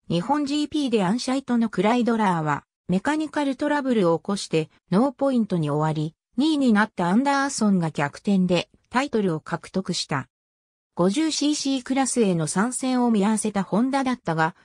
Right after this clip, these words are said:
マシンの開発は続けられており、地元鈴鹿の最終戦で、デビューさせた二気筒四バルブのアールシー百十三は、ルイジ・タベリのライディングにより独走で、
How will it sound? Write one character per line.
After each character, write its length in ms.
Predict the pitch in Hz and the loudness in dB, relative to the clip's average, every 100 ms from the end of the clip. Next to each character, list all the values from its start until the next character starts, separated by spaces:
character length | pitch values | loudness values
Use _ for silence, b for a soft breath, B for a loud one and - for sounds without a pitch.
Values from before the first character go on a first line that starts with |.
| - | -4
マ 140 | 180 | 0
シ 220 | 180 - 311 | 0 -2 -2
ン 100 | 294 | 0
の 140 | 208 | -2
開 240 | 202 233 | 0 0
発 260 | 220 220 226 | 0 -2 0
は 140 | 226 | 0
続 260 | 208 196 254 | 0 -4 -2
け 100 | 254 | 0
ら 140 | 233 | 0
れ 100 | 214 | 0
て 140 | 196 208 | 0 0
お 100 | 196 | 2
り、 220 | 156 156 _ _ | 0 -4 _ _
地 140 | - 175 | -2 2
元 260 | 262 302 | 2 0
鈴 320 | 294 240 226 247 | -4 -2 -4 -2
鹿 160 | 294 | -2
の 140 | 277 269 | -2 -2
最 240 | 208 247 | 0 0
終 260 | - 247 247 | 0 0 0
戦 320 | - 233 208 | 0 0 2
で、 200 | 202 208 _ _ - | 0 -2 _ _ -2
デ 120 | 262 | -2
ビ 160 | 285 | 2
ュ 80 | 233 | 0
ー 40 | 190 | 0
さ 120 | 185 | -2
せ 120 | 240 | -4
た 140 | 247 | 0
二 160 | 208 180 | 0 0
気 100 | - | -2
筒 240 | 247 269 | -2 0
四 260 | 240 254 247 | 2 2 2
バ 140 | 185 | 2
ル 100 | 170 | 0
ブ 120 | 220 247 | 0 2
の 260 | 233 214 | 2 2
ア 20 | |
ー 40 | 254 | 0
ル 120 | 277 | -2
シ 220 | - 254 | 0 0
ー 20 | |
百 300 | 202 175 - | 0 -2 -2
十 240 | 196 254 240 | 0 0 0
三 380 | - 208 190 170 | 0 2 2 2
は、 200 | 165 - _ _ | -2 -4 _ _
ル 100 | 180 | 0
イ 100 | 294 | 0
ジ・ 160 | 294 202 | 0 -2
タ 140 | 190 | -2
ベ 180 | 185 262 | 0 0
リ 120 | 254 | 0
の 120 | 247 214 | 0 2
ラ 140 | 190 | 2
イ 80 | 233 | 0
デ 60 | |
ィ 80 | 277 | 0
ン 20 | |
グ 140 | 254 254 | 0 2
に 160 | 240 | 2
よ 100 | 233 | 2
り 160 | 220 214 | 2 0
独 180 | 196 - | -2 -4
走 300 | - 190 185 | -2 0 0
で、 200 | 170 | -2